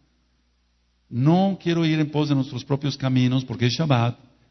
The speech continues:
pero es importante que aprendamos qué dice la Torá ¿Qué diferencia hay en-,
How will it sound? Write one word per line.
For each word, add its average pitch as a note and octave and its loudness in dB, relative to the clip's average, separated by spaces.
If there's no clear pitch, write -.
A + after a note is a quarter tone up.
pero A#2 2
es C#3+ 0
importante C#3+ 0
que B2 -4
aprendamos B2+ 0
qué E3+ 0
dice E3+ -4
la C3+ 0
Torá A2+ -4
¿Qué D3+ 2
diferencia D3+ 2
hay C#3+ 2
en-, D3 -4